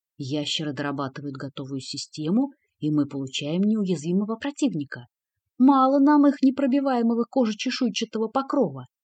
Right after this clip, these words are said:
Когда все нюансы были учтены, Воллард Канкриф вновь уделил все внимание моему сету. «После всего, что ты тут нам рассказал,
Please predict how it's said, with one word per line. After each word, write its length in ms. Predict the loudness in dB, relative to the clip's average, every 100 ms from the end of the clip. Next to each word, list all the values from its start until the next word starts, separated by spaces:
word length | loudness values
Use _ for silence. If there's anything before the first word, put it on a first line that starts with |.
| _ _ _ _ _ _ _ _ -6
Когда 280 | -2 0
все 180 | 0 2
нюансы 520 | 4 4 0 -6 -12
были 220 | -14 -12 -12
учтены, 640 | -12 -10 -8 -4 -4 -4 -10 _ _ -6
Воллард 480 | -4 -4 -6 -12
Канкриф 520 | -12 -10 -10 -8 -10 -10 _ _ _
вновь 420 | 0 6 6 4 2
уделил 380 | 2 2 0
все 260 | -2 0 0
внимание 560 | 2 0 0 0 2 2
моему 360 | 2 0 -2
сету. 500 | -4 -6 -8 -10 -18 -20 _ _ _ _ _
«После 280 | -2 0 -2
всего, 400 | -4 -2 0 0
что 200 | -2 -8
ты 180 | -6 -6
тут 200 | -6 -6
нам 180 | -6 -4
рассказал, 640 | -8 -8 -6 -4 -6